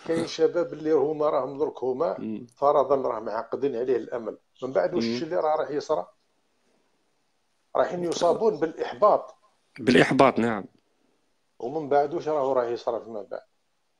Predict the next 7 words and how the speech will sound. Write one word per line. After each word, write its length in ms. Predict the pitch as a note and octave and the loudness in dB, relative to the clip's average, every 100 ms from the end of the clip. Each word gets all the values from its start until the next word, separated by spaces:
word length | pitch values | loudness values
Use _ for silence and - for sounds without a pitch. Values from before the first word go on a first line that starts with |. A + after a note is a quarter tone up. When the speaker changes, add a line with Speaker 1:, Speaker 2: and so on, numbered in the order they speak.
| _ _ _ _ _ _ _ _ - | _ _ _ _ _ _ _ _ -4
Speaker 1:
علاش 320 | E3+ A#3 - | 0 2 0
انت 180 | D3 D#3 | -4 -6
تبيع 320 | C3 B2+ C#3+ | -6 0 0
في 100 | - | 0
الأوهام 520 | C3 C#3+ B2 C3 B2 | -4 0 0 0 -2
للناس؟ 420 | A#2 G#2+ G#2+ - | -6 -6 -6 -6
لماذا؟ 420 | C#3+ C#3 B2 - | -8 -4 -4 -4